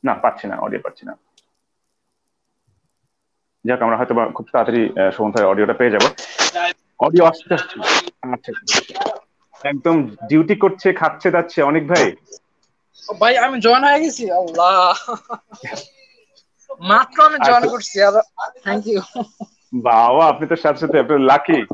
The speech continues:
Speaker 1: একদম audio video সব clear। আপনি কি ডিউটিতে? আরে, ceiling দেখছি আমরা, কোথায় গেল সে?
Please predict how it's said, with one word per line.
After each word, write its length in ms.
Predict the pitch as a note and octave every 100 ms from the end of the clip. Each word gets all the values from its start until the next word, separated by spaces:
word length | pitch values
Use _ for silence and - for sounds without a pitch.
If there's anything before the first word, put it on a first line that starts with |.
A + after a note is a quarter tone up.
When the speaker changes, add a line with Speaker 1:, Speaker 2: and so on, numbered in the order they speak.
| - _ _
Speaker 1:
একদম 400 | B2+ C3 D3 C#3+ -
audio 360 | C3 C#3+ D#3
video 320 | C3 C#3+ D#3
সব 140 | D3+ D3
clear। 320 | - D3+ D3
আপনি 160 | C#3 E3+
কি 60 |
ডিউটিতে? 540 | D3+ F#3+ A#3 B3 D3 F2+ _ - - - _ _ _ _ _ _ _ _ _ _ _ _ _ G#3+ - _ _ _ _ _ _ _ _ _
আরে, 300 | A#2+ A#2 C#3
ceiling 340 | C#3+ D#3 D#3+ E3
দেখছি 240 | D#3 D3+
আমরা, 360 | B2+ G#2 G2+ - _ _ _ _ _ _ _ _ _ _ _ _ _ _ _ _ _ _ A#2+
কোথায় 220 | D3+ F3+
গেল 200 | E3 B2+
সে? 180 | A#2